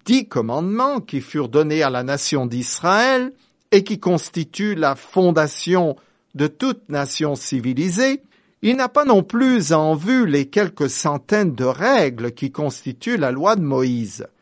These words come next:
Comme il s'adresse à ceux qui font partie de la famille de Dieu, il parle des exhortations qui parsèment le Nouveau Testament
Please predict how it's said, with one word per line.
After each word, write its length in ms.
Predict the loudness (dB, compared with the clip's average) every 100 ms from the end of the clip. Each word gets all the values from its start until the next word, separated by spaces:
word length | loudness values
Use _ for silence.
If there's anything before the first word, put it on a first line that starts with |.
| _ _ _ _ _
Comme 240 | 2 2 2
il 120 | -2
s'adresse 680 | 0 0 2 0 0 -2
à 80 | -4
ceux 340 | -4 2 2 2
qui 200 | -2 -8
font 180 | -8
partie 440 | -4 -4 -4 -6 -4
de 100 | -4
la 160 | -6
famille 380 | -6 -6 -6 -6
de 200 | 2 4
Dieu, 420 | 4 2 2 0 -4 _ _ _
il 220 | -2 -2 -2
parle 480 | -2 0 2 0 0
des 280 | -2 0
exhortations 1120 | -2 0 -2 -2 -2 -2 -2 -2 0 2 0 -4 _ _ _
qui 180 | -6 -6
parsèment 800 | -2 -4 -2 -6 -2 0 0 0
le 120 | -2
Nouveau 300 | -2 -2 -4
Testament 760 | -6 -8 -4 0 2 2 0